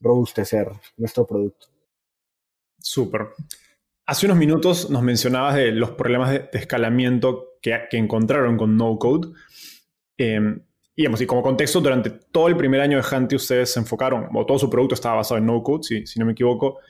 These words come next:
Speaker 2: y con eso, pues, han podido llegar a cientos de miles de ingresos, como nos mencionabas. ¿Cómo piensas acerca de, del momento correcto para dejar no code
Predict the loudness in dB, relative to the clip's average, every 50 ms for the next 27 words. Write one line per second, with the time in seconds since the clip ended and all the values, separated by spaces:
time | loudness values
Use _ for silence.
0 | -20 -20 _ _ _ _ _ -10 -2 -2 0 0 2 0 2 0 0 0 0 0
1 | 0 2 2 4 4 4 2 2 2 0 0 -2 -2 -2 -2 0 2 2 2 2
2 | 2 2 2 2 2 2 2 2 2 2 2 0 -2 -2 -4 -8 -6 -4 -4 -2
3 | -2 -2 -4 -4 -4 -2 -2 0 0 0 0 0 -2 -4 -6 -8 _ _ _ _
4 | _ _ _ _ -20 -20 _ _ _ _ _ _ _ _ _ 0 2 4 4 2
5 | 2 2 2 2 4 2 2 0 0 0 0 2 2 2 2 2 2 2 2 4
6 | 4 4 4 2 4 4 2 2 2 0 0 2 0 0 2 0 -2 -2 -2 -2
7 | -2 -2 -2 -2 -4 -2 -2 -2 -4 -4 -4 -4 0 2 2 2 2 2 2 2
8 | 2 0 0 -2